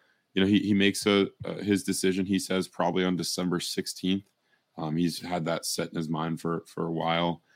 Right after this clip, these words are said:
um, which would mean that he's probably not going to take an official that last weekend,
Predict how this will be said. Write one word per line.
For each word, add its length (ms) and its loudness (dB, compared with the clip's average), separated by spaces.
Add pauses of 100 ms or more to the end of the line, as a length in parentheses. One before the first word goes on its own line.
(280)
um, 400 -8
which 220 2
would 80 6
mean 160 6
that 100 2
he's 140 2
probably 280 0
not 300 -2
going 220 -4
to 80 -4
take 260 -4
an 80 -8
official 400 -6
that 240 -4
last 300 0
weekend, 480 0